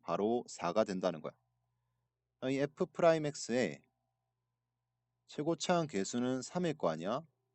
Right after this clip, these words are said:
왜냐면 에프엑스가 최고차항 개수가 일인 삼 차함수니까 얘 미분하면은 최고차항 개수 삼 나오는 거 맞죠? 자, 그럼 여기 면적 구하는 방법. 육분의 여기 개수 삼에, 그리고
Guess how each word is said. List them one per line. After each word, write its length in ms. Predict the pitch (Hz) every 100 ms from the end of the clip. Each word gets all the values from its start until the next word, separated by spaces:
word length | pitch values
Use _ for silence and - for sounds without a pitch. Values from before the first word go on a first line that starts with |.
| _ _ _ _ _ _
왜냐면 260 | 95 107 117
에프엑스가 760 | - 147 - 135 131 139 143 -
최고차항 560 | - 143 147 - 147
개수가 400 | 139 95 - 110
일인 260 | 98 127 135
삼 240 | 131 135
차함수니까 720 | 135 160 135 - 92 - 101 78
얘 80 |
미분하면은 640 | 90 90 123 123 120 127 135
최고차항 540 | - 135 135 147 131
개수 320 | 120 87 - 101
삼 200 | - 131
나오는 200 | 139 120
거 60 |
맞죠? 320 | 82 78 - 73 _ _ _ _ _ _ _ _ _ _ _
자, 60 |
그럼 160 | 123 143
여기 160 | 120 139
면적 360 | 98 110 156
구하는 280 | 160 160 151
방법. 340 | 107 107 95 - _ _ _ _ _ _ _ _ _
육분의 680 | 110 - - 147 92 101 71 _ _ _ _ _ _ _ _ -
여기 180 | 90
개수 640 | - 98 98 - 135 139 -
삼에, 560 | - 147 151 92 92 - _ _ _
그리고 680 | - 92 113 131 139 143